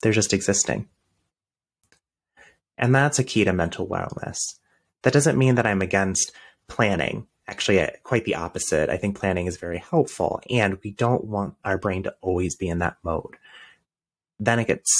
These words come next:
stuck and it gets harder to get out of there. Just like the fidget spinner analogy I was using, it's harder to slow down and just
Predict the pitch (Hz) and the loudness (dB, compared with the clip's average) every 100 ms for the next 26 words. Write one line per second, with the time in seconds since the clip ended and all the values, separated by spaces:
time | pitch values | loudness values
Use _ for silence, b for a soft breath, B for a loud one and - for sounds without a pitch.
0 | - - 98 92 98 90 90 - 92 90 | 2 2 2 2 -2 -2 -2 -2 -2 -2
1 | 85 - 85 85 - - - 104 - 95 | -4 -8 -6 -6 -6 -8 -8 -8 -6 -2
2 | 98 95 - 87 - - 90 85 85 - | -2 -2 -2 -2 -2 -2 0 0 0 0
3 | - - 85 85 85 71 - - 98 98 | -2 -2 0 2 0 -2 -4 -6 -8 -10
4 | - 92 90 82 - - 85 87 90 82 | -4 -2 0 0 -2 -2 -4 -2 0 0
5 | 76 85 _ b b b b - 98 90 | -2 -6 _ b b b b -4 0 0
6 | - - | 0 -2